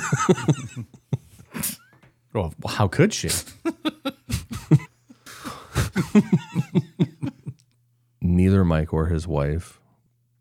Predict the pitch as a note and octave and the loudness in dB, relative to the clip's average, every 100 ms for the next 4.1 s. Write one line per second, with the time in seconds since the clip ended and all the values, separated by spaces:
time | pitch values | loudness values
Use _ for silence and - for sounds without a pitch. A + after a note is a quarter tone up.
0 | _ F2+ D#2 D2+ D#2 C2 - - C#2+ C2+ | _ -2 0 0 -2 -4 -6 -4 -2 0
1 | C2+ C#2 C#2+ F2 - - - - - C#2+ | 0 0 0 0 0 -4 -6 -6 -4 -2
2 | D2 C2+ - - - - - - D#2+ D#2 | -2 -2 -4 -6 -6 -6 -6 -4 -2 0
3 | D#2 F2 D#2 E2 D2+ C#2+ B1+ A#1 B1 - | 0 2 0 0 -2 -2 -2 -2 -4 -8